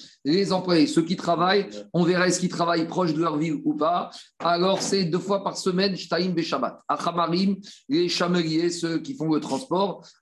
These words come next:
Achad Beshabbat, une fois par semaine. Donc, ça, c'est les âniers. À Gamarim, ceux qui font les transports long terme, longue durée avec les chameaux. Alors, Achat les Shoshimium, c'est une fois tous les trente jours. À Sapanim,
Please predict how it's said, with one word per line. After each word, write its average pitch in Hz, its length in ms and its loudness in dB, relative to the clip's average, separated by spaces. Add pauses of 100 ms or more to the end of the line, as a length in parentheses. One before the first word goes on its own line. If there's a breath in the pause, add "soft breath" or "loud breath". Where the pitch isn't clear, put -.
Achad 165 340 0
Beshabbat, 151 560 2
une 160 140 0
fois 165 200 -4
par - 140 -8
semaine. 156 480 2 (300 loud breath)
Donc, 156 160 2
ça, 170 100 2
c'est 165 140 0
les 143 180 2
âniers. 165 460 2 (240)
À 170 120 0
Gamarim, 180 600 2 (140)
ceux 190 260 -2
qui 175 240 0
font 175 160 -2
les 165 160 4 (160)
transports 175 680 0
long 160 260 2
terme, 147 420 -2
longue 165 240 2
durée 160 300 0
avec 143 240 0
les 135 100 0
chameaux. 175 560 -2 (320 loud breath)
Alors, 165 420 2
Achat 175 360 0
les 160 100 0
Shoshimium, 147 640 -2
c'est 160 140 2
une 156 120 0
fois 156 160 0
tous 131 100 -4
les 120 80 0
trente 123 240 -2
jours. 208 380 0 (260 loud breath)
À 160 80 0
Sapanim, 180 760 0